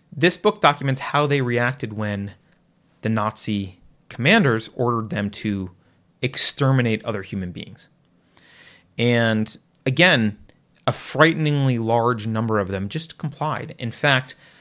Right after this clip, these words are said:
one of the things that was interesting about that book and scary was that the soldiers actually preferred not to have a choice. Uh, there was a time in which the officer, the, the commanding officer said, "Well, if you don't wanna be the one to go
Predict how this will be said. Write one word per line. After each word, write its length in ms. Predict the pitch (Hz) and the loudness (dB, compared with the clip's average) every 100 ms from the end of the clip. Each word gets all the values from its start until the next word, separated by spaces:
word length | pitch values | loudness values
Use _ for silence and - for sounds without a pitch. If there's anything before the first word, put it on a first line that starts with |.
| - - | -20 -6
one 160 | 139 156 | -2 2
of 60 | |
the 80 | 143 | 0
things 340 | 139 131 120 | 2 0 0
that 340 | - 113 107 - _ _ _ _ _ _ _ _ _ _ | 0 0 -2 -8 _ _ _ _ _ _ _ _ _ _
was 300 | - 120 117 - _ - | -8 -4 -4 -6 _ -2
interesting 480 | 151 165 165 139 123 | 0 0 -2 -4 -2
about 240 | 107 98 | -2 0
that 220 | 117 98 | 0 0
book 160 | 104 98 | -4 -6
and 120 | 98 | -8
scary 420 | - - 185 160 | -6 0 0 2
was 180 | 104 101 | -2 -2
that 240 | 110 104 - - _ _ _ | 0 -2 -4 -20 _ _ _
the 480 | - 110 113 123 113 | -16 -12 -2 2 2
soldiers 640 | 107 - 170 214 220 170 123 | 0 -4 -2 -2 0 -4 -2
actually 400 | - 139 - 127 | 0 -2 -2 -6
preferred 560 | 117 - - 151 151 120 | -6 -8 -6 -2 -2 -2
not 220 | 127 123 | -2 -4
to 60 | 127 | -4
have 180 | 120 127 | -6 -6
a 40 | |
choice. 420 | - 123 - - _ _ _ _ _ _ _ | -8 -12 -12 -16 _ _ _ _ _ _ _
Uh, 300 | 110 101 98 | -6 -4 -4
there 140 | 95 110 | -4 -4
was 100 | 101 | -6
a 60 | |
time 320 | 101 - 131 123 | -8 0 0 2
in 160 | 113 | -2
which 220 | 107 110 | -4 -6
the 120 | - - | -8 -2
officer, 520 | 107 - - 107 101 | -2 -2 -8 -6 -6
the, 320 | 98 98 101 - - | -4 -6 -6 -12 -16
the 60 | |
commanding 340 | 110 120 104 101 | -6 -2 -2 -4
officer 260 | 98 - | -6 -10
said, 220 | 95 - | -12 -8
"Well, 80 | 107 | -6
if 100 | 101 | -6
you 60 | 117 | -2
don't 160 | 131 | -2
wanna 180 | 131 123 | -2 -4
be 140 | 104 101 | -6 -8
the 80 | |
one 160 | 98 98 | -8 -10
to 100 | - | -12
go 240 | 101 92 | -10 -10